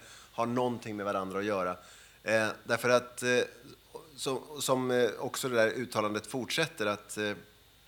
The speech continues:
eh, filmen har mycket mer gemensamt med musik.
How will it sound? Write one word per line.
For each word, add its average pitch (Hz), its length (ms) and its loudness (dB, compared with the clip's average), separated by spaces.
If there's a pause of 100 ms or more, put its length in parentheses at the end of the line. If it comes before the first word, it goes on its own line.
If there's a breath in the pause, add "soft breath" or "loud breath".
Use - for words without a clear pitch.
(580)
eh, 104 260 -4 (340)
filmen 127 500 0
har 117 120 0
mycket 113 260 -2
mer 107 140 2
gemensamt 101 720 -2
med 101 160 -4
musik. 113 560 -6